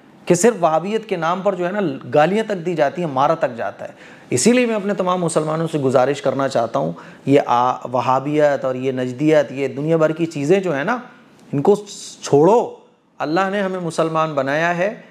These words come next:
एक उम्मत बनाया है, हमें ईमान वाला बनाया है।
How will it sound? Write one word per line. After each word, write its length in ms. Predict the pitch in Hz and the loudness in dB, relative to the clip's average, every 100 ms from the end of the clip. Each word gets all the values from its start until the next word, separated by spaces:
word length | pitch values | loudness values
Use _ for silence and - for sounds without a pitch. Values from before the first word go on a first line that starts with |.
| _ _ 180 | _ _ 0
एक 260 | 185 - | 0 2
उम्मत 340 | 156 165 196 160 | -2 2 0 -2
बनाया 420 | 131 131 147 170 | -6 -2 0 0
है, 360 | 170 190 - - - | 0 -6 -6 -20 -6
हमें 220 | 151 185 | -2 0
ईमान 380 | 175 165 165 208 | 0 0 2 0
वाला 200 | 214 208 | 0 2
बनाया 380 | 202 190 185 170 | 2 0 0 -2
है। 300 | 139 113 - | -4 -10 -18